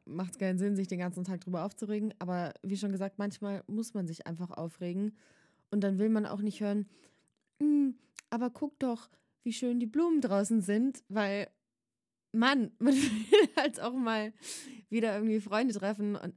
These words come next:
einfach irgendwie ein bisschen Action haben. Aber it is what it is. Und so ist es halt leider auch mit dem Diabetes. Deswegen, ja. Also nochmal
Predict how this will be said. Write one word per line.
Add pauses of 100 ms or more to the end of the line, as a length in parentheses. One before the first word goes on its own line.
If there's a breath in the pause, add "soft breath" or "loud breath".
einfach (260)
irgendwie
ein
bisschen
Action
haben. (100)
Aber (1080)
it
is
what
it
is. (760 loud breath)
Und (340)
so
ist
es
halt
leider
auch
mit
dem
Diabetes.
Deswegen, (1040)
ja. (440 soft breath)
Also
nochmal